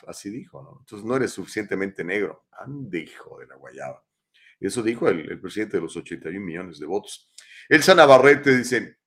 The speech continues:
"Si son latinos esos candidatos, pero sí More han votado en contra de una amnistía, por lo tanto no tenemos por qué votar por ellos", dice Elsa Navarrete. Ah, Homero dice, "Señor Gustavo, definitivamente son ingenuos.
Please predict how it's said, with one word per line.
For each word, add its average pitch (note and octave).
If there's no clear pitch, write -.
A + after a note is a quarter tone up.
"Si -
son G#3
latinos F#3+
esos E3
candidatos, A2+
pero F#2+
sí B2+
More B2+
han G#2
votado G2+
en F2+
contra G2
de G2
una G2
amnistía, G#2
por G2+
lo G#2+
tanto A#2+
no A#2
tenemos A#2
por G2
qué A#2+
votar A#2
por G#2+
ellos", A2+
dice F2
Elsa E2
Navarrete. E2
Ah, G2+
Homero C#3+
dice, A#2+
"Señor E3
Gustavo, C3+
definitivamente B2
son D#3
ingenuos. C3